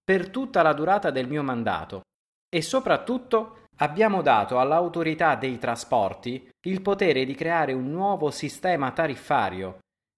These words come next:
che dal duemilaventi farà anche scendere i costi al casello, costringendo i gestori privati a misurare i profitti sugli investimenti reali nella sicurezza e nella qualità del servizio reso a chi viaggia.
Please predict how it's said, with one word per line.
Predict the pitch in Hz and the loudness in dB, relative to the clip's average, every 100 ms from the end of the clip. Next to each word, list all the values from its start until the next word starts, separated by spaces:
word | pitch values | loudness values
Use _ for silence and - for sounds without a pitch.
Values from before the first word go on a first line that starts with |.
| - | -2
che | |
dal | 190 214 208 | 4 4 4
duemilaventi | 220 247 214 120 135 196 214 - - - | 2 2 2 0 0 -2 -2 -8 -14 -18
farà | - 160 147 | -2 2 4
anche | 139 147 165 143 | 4 2 0 -2
scendere | 123 170 185 175 123 | -2 -2 0 0 0
i | 117 113 | -2 0
costi | 151 165 - 135 | 0 0 -2 -4
al | 117 | -2
casello, | 107 110 107 92 92 101 - | -2 -6 -4 -6 -6 -10 -12
costringendo | - 147 - 151 147 143 139 123 117 | -4 -4 -2 -2 0 2 2 2 -4
i | |
gestori | 117 127 - 165 131 | -4 -6 -2 -2 -2
privati | 120 117 120 151 143 123 | -4 -2 0 0 -2 -4
a | |
misurare | 113 123 135 160 147 | -4 -6 0 2 2
i | 123 113 | 0 -6
profitti | 139 135 147 - - 107 | -8 -6 -8 -10 -12 -12
sugli | - 196 190 | -4 -4 -2
investimenti | 196 190 190 190 202 220 160 139 | -4 -6 -6 -6 -6 -6 -4 -2
reali | 156 160 165 202 196 156 | 0 2 4 2 0 -2
nella | 135 131 | -4 -4
sicurezza | - 190 190 131 170 - - 165 - _ _ | -4 -6 -6 -6 -6 -4 -2 -2 -4 _ _
e | 196 | -4
nella | 180 196 165 | -2 0 0
qualità | 156 196 165 160 165 | 2 0 0 2 0
del | 139 120 | 0 -6
servizio | - 120 143 160 - 113 | -6 -6 -8 -10 -6 -4
reso | 110 117 123 | -4 -4 -4
a | 110 | -4
chi | 131 | -8
viaggia. | 110 101 80 87 101 | -10 -8 -10 -8 -10